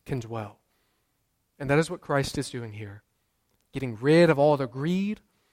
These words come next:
all of the pride, all of the arrogance, all of the, even to a degree, perhaps, racism that's present there, as the Jewish people were kind of ostracizing, taking advantage of the Gentiles. Getting rid of all of that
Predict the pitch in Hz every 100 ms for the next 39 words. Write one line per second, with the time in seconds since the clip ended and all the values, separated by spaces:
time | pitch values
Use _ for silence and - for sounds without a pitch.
0 | _ _ 143 139 120 117 - 160 165 175
1 | 143 120 139 127 170 185 202 - - -
2 | - _ _ _ _ _ _ _ _ _
3 | - 170 156 165 165 185 180 160 _ _
4 | _ _ 160 139 139 233 143 147 175 _
5 | - 123 131 - - _ - 147 190 143
6 | 123 120 120 - _ _ 151 131 120 120
7 | 120 143 _ _ _ _ _ _ - -
8 | 120 139 139 - 170 156 139 147 135 143
9 | 143 160 - 156 151 156 156 - 151 156
10 | 143 156 165 156 165 165 165 151 147 131
11 | 127 151 - _ _ _ _ _ _ _
12 | _ _ - 151 202 185 185 170 208 240
13 | 170 123 147